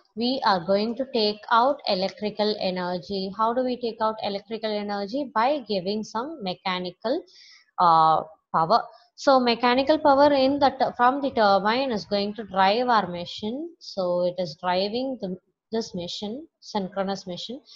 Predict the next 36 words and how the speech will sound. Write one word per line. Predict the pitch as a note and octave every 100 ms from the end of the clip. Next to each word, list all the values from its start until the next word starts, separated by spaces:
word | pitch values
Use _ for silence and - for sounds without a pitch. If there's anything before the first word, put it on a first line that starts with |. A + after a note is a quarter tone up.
| - - -
So, | - B3+ A#3+ A#3+ A#3
uh, | G#3
you | G#3 G3
have | A#3 C4+
a | E4+
mechanical | D4 B3 A#3+ A3+ A3+ A3 A3
torque, | G#3 F#3+ G3+ G3
and | F#3+ F#3
corresponding | G3 F#3+ - C4 C#4+ D#4
to | D4
this | A#3+ C4+ B3+
mechanical | G#3+ A3 G#3+ G#3+ G#3+ G3+
torque, | G3+ G3 G3
you | F3+
have | F#3+ G3+ A#3
a | A3+ F#3+
speed | - G#3 G3+ G3
of | G3
rotation | F#3+ F#3 F#3 F#3 G#3+
or | G#3
angular | F3 F3 F3+ A3
velocity | G#3 F#3+ F#3 F#3 F#3+ G3+
in | F3+
your | F3+
machine, | E3+ E3 E3 F#3+ F3+ - - - _
and | G3 G3+ F#3+
you | F3+
have | F#3 G3+ A#3+ B3+ -
a | F3+ F3+
torque, | G#3 F#3+ G3+ - - _ _ _ _ _
electrical | G3 G3+ G#3 A#3 G#3+ F#3 E3+
torque | F3 G#3 -
being | E3+ D#3+ B3 B3
generated, | D#3 D3 D#3+ - A3 - _ _ _ _ -
and, | C#4+ D4 C#4+ C4+
uh, | C4 B3 B3 A#3+